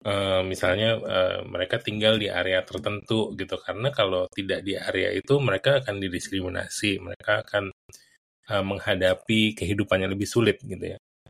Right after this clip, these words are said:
Nah, lalu karena mereka tinggal di lokasi tertentu, mereka berkelompok, dan akhirnya,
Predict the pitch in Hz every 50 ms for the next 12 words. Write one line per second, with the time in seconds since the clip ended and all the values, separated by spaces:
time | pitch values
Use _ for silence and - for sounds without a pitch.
0 | _ _ _ _ _ _ _ _ _ 120 117 113 113 110 107 - - - _ _
1 | _ _ _ 123 117 120 135 170 202 196 - - _ - 131 131 131 127 127 127
2 | 123 123 - 123 123 - 127 120 120 117 113 113 113 107 110 110 107 107 104 104
3 | - - _ _ _ _ _ _ _ - 113 113 107 - - - - 123 - -
4 | 101 101 - 101 92 92 92 - 123 156 185 190 - - - 98 95 95 - 101
5 | 98 95 92 92 - 95 95 95 101 104 123 147 175 180 - _ _ _ _ _
6 | _ - 117 104 107 104 104 98 101 101 - - - 104 95 - - 110 113 127
7 | 160 202 240 233 208